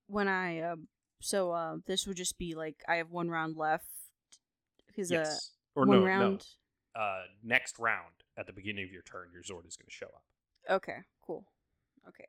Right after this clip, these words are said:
Speaker 1: cool. I just
Speaker 2: Uh,
Speaker 1: wanted to make sure
Speaker 2: because at
Speaker 1: I,
Speaker 2: the
Speaker 1: uh, had
Speaker 2: end
Speaker 1: that
Speaker 2: of
Speaker 1: clarified.
Speaker 2: this turn, uh, your Zord has shown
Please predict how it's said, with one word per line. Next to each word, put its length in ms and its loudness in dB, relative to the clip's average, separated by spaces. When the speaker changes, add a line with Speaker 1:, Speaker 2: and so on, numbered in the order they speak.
Speaker 1:
cool. 160 0
I 120 6
just 140 0
Speaker 2:
Uh, 40 8
Speaker 1:
wanted 180 4
to 60 4
make 160 4
sure 100 6
Speaker 2:
because 100 6
at 80 6
Speaker 1:
I, 60 2
Speaker 2:
the 60 0
Speaker 1:
uh, 100 0
had 120 -2
Speaker 2:
end 160 8
Speaker 1:
that 80 4
Speaker 2:
of 60 0
Speaker 1:
clarified. 340 0
Speaker 2:
this 200 -6
turn, 380 -4
uh, 320 -8
your 180 -4
Zord 320 -6
has 100 -12
shown 180 -14